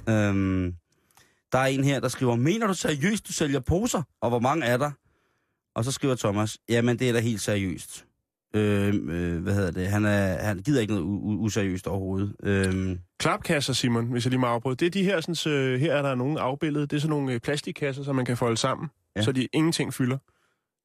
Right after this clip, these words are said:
Speaker 1: Ja, det er måske,
Speaker 2: Plastik.
Speaker 1: fordi poserne fylder for meget.
Speaker 2: Jamen, det kan godt være.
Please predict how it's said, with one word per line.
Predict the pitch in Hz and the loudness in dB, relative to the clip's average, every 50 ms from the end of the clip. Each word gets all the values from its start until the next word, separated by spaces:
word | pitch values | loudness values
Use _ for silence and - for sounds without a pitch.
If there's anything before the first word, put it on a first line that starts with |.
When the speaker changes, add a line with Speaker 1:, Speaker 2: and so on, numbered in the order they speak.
| _ _ - | _ _ -8
Speaker 1:
Ja, | 92 | -8
det | - - - | -6 -2 0
er | 110 | 2
måske, | 113 123 135 - | 2 2 2 2
Speaker 2:
Plastik. | 110 110 117 117 | 4 4 4 2
Speaker 1:
fordi | 117 117 | 2 -2
poserne | - 123 123 131 143 139 127 | -2 -2 -2 0 0 0 0
fylder | 117 - 127 131 | 2 0 0 0
for | 143 | 0
meget. | 131 110 101 101 143 - - - - | 0 0 0 0 -2 -6 -8 -8 -6
Speaker 2:
Jamen, | 139 139 | -4 -2
det | 156 156 | -2 -2
kan | - - 180 | -2 0 0
godt | 175 170 180 - _ _ - - | 2 0 -2 -4 _ _ -2 2
være. | 127 123 | 2 2